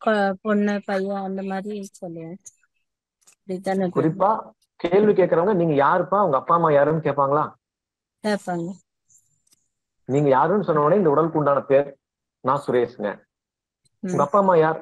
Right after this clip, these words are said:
Speaker 2: "எங்க அப்பா அம்மா" அப்படியே பேர் சொல்வேன். அப்புறம், "உங்க
Speaker 1: ம்.
Speaker 2: ஊர் எதுன்னு?" கேட்பாங்களா? "நீங்க எந்த ஊருங்க?"
Speaker 1: கேட்பாங்க.
Speaker 2: கேட்போமா? அந்த ஊரை
Speaker 1: கேட்போம்.
Speaker 2: சொல்லுவோம்.
Speaker 1: ம்.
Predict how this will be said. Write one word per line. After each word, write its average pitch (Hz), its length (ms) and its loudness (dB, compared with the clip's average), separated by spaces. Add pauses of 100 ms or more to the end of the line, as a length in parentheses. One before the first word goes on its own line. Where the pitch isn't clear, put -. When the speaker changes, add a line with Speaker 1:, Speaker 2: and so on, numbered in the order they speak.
Speaker 2:
"எங்க 147 180 -2
அப்பா 147 240 2
அம்மா" 139 240 2
அப்படியே 120 320 -2
பேர் 110 260 2
சொல்வேன். 92 340 -8 (680)
அப்புறம், 185 280 2
"உங்க 175 120 2
Speaker 1:
ம். 196 40 4
Speaker 2:
ஊர் 240 140 6
எதுன்னு?" 190 320 4
கேட்பாங்களா? 175 380 0 (580)
"நீங்க 147 180 2
எந்த 170 180 2
ஊருங்க?" 151 280 4
Speaker 1:
கேட்பாங்க. 131 140 -6 (260)
Speaker 2:
கேட்போமா? 160 360 0 (640)
அந்த 160 180 4
ஊரை 156 220 4
Speaker 1:
கேட்போம். 226 100 4
Speaker 2:
சொல்லுவோம். 113 280 -2 (720)
Speaker 1:
ம். 180 220 -8